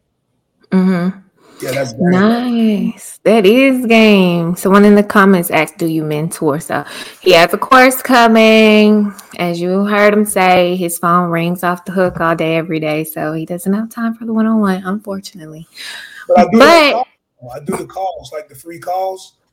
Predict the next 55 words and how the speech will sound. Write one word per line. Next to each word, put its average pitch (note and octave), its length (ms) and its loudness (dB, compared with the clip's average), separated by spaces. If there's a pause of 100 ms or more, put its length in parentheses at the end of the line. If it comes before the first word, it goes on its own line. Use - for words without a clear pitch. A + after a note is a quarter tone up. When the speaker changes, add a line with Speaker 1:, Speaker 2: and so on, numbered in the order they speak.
(340)
Speaker 2:
So D3 560 -8
Speaker 1:
Oh, G4+ 140 2
Speaker 2:
they G4 60 -2
Speaker 1:
nice. D#4 160 -4
Speaker 2:
just - 100 -20 (120)
hop E3+ 200 -10
on E3 140 -4
the D3 80 -10
call. E3 360 -4
Like, C3 180 -14
I E3+ 40 -4
just E3 200 -14
be C#3+ 100 -12
giving D3+ 280 -12
game, D3+ 300 -8
like, A#2+ 180 -10
once C#3+ 260 -10
a C#3+ 60 -16
month, F3 260 -10 (140)
I C#3 140 -10
do C#3 140 -10
a B2+ 40 -10
free C#3+ 240 -14
call. C#3 420 -8 (340)
And C#3+ 100 -12
I D3 100 2
just C3+ 220 -8
break D3 240 -8
down D3+ 220 -8
the C3 60 -12
structure C3+ 680 -10
of B2+ 120 -12
a A#2+ 60 -14
deal. D3+ 440 -10 (360)
What's C#3 240 -8
the - 80 -10
A D3+ 180 -2
R C#3+ 260 0
V? C3+ 400 -6
What's C3+ 300 -8
the, C#3 420 -8
what's C3 180 -14
the - 140 -20
comps C#3+ 600 -8
and A#2 200 -20
the - 80 -20
rehab C#3+ 580 -8
costs B2 540 -10
and B2 100 -20
all C3+ 180 -10
those E3 220 -2
things, C#3+ 300 -14
and C3+ 120 -16
show G3 280 0
them, D3+ 320 -6